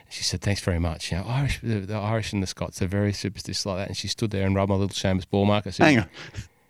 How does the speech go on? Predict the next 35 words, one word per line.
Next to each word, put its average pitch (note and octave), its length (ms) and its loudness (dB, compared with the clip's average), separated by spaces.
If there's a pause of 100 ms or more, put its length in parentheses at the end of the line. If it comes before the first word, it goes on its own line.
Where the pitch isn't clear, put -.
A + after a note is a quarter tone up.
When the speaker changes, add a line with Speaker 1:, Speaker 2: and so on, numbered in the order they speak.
(480)
Speaker 2:
Very D#3 220 6
Speaker 1:
So D#3+ 140 8
Speaker 2:
superstitious. C#3 640 8 (220)
<laughs> - 220 -12
Speaker 1:
Hey? C3 100 4
Speaker 2:
You're A3+ 80 10
not B3 200 10
superstitious. C3 560 8 (380)
Did C3 180 8
you F#3+ 240 10
go E3+ 240 10
and C#3 100 12
get, A2+ 340 8 (640)
answer A2+ 280 6
this G#2 140 8
question. F2 400 4 (100)
Speaker 1:
Yeah. G2+ 180 -6
Speaker 2:
After C3 300 6
the D3+ 80 10
hole B2+ 220 8
in G2+ 100 8
one, G2 180 8
did G2 160 4
you C3+ 100 10
go D#3 200 8
to C3+ 60 10
the A2+ 80 6
car G2+ 520 6
and G2+ 200 6
get G#2+ 200 6
your G#2 140 4
camera A2 360 6
and G2+ 80 6
everything G2 320 4
else F#2+ 380 4